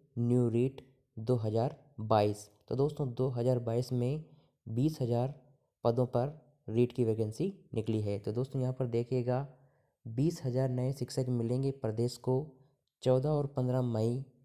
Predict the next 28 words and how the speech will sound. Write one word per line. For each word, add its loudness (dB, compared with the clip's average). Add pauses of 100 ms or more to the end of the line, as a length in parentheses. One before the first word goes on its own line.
(180)
को -4
होगी 0
रीट -2
परीक्षा। -2 (500)
बीस -2
हज़ार 0
पदों -2
के -4
लिए 0
होगी -2 (480)
परीक्षा। 0 (360)
मुख्यमंत्री 0 (200)
गहलोत 0
ने 0
लिया 0
फैसला। -2 (480)
सीएमआर 2 (440)
पर 4
हुई 2
बैठक 0
में 0
फैसला -2
कुछ -4
दिनों -2
से -4
चल -4
रहा -2
था -4